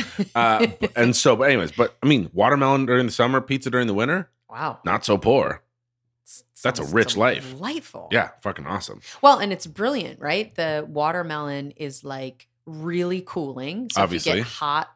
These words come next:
Speaker 2: summers,
Speaker 1: Yeah.
Speaker 2: then you've got your perfect food there.
Speaker 1: And you're probably canning tomatoes, or someone's canning tomatoes all
Speaker 2: Definitely.
Speaker 1: summer. And then so winter, you get to enjoy the summer on a hot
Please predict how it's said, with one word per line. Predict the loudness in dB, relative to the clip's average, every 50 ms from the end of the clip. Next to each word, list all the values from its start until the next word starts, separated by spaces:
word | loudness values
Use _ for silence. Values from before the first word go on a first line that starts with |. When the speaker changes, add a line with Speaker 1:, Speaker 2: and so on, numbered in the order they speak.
| _ _ -14
Speaker 2:
summers, | -10 -8 -6 -6 -6 -6 -6 -8 -10 -10 -6 -2
Speaker 1:
Yeah. | 0 0 0 0 -2 -8 _ -8
Speaker 2:
then | -6 -6 -6 -6 -8 -8 -10 -10 -12 -14 -18 _
you've | -20 -20 -18 -10
got | -8 -8 -8 -8
your | -10 -12
perfect | -10 -10 -10 -10 -10 -16 -20 -14
food | -10 -10 -10 -8 -8
there. | -10 -10 -8 -8 -8 -8 -10 _ _
Speaker 1:
And | -4 -2 -2
you're | 0
probably | 0 2 0 0 0 -4
canning | -4 -2 0 0 2 2 0 0 -2
tomatoes, | -2 0 2 2 4 4 2 2 0
or | -2 -2
someone's | 0 0 0 2 0 0 -2 -2
canning | -2 -2 -2 0 0
tomatoes | 0 2 2 2 2 2 0
all | 0 0 0
Speaker 2:
Definitely. | 0
Speaker 1:
summer. | -2 -2 0 0 -2 -2
And | -2 -2 -4
then | -4 -4
so | -2 -2 -2
winter, | 0 0 -2 -2 -2 -2 -2 -2
you | -2 -2
get | -4 -6 -8
to | -10 -10 -6
enjoy | -6 -6 -2 0 0 2 2 0
the | -2
summer | -4 -4 -4 -4 -4 -4 -6 -6 -8 -10 _ -8
on | -6 -6 -6
a |
hot | -8 -8 -8 -8 -8 -8